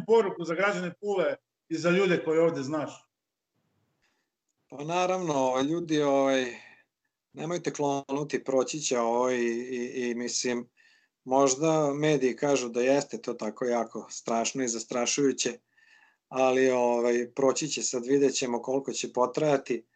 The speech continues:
Speaker 2: Ovaj, <clears throat> poštujte, eto, tu, tu, te neke mere čisto zbog, ovaj, što kažu, naših matoraca. Ovaj, bavite se nekim vidom sporta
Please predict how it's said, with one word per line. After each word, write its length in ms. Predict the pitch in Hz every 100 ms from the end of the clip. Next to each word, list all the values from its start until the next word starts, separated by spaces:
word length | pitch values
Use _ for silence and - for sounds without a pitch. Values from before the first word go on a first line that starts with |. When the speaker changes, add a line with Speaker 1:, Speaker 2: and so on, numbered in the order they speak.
| _ _ _ _ _
Speaker 2:
Ovaj, 640 | 131 123 123 117 120 120 123 _ _ 180 151 143 139
<clears throat> 720 | 113 110 _ _ _ _ -
poštujte, 540 | 156 156 - 196 180 131
eto, 220 | 139 135
tu, 440 | 117 139 135 120 110
tu, 420 | - 131 123 117 - _ _ _ _
te 180 | - 139
neke 300 | 135 139 127
mere 420 | 127 139 147 123
čisto 380 | - 143 - 131
zbog, 320 | 120 123 120
ovaj, 500 | 123 120 117 117 113 - _
što 280 | - - 123
kažu, 420 | 143 135 117 110 _ _ _ _ -
naših 600 | 123 131 - 107 - - _ _
matoraca. 800 | 117 120 - 151 143 - - 113 - _ _ _ _ _
Ovaj, 240 | 127 120 117
bavite 460 | 117 156 151 143
se 160 | 131 135
nekim 420 | 139 147 147 120
vidom 260 | 131 131 117
sporta 680 | - 135 147 143 135 113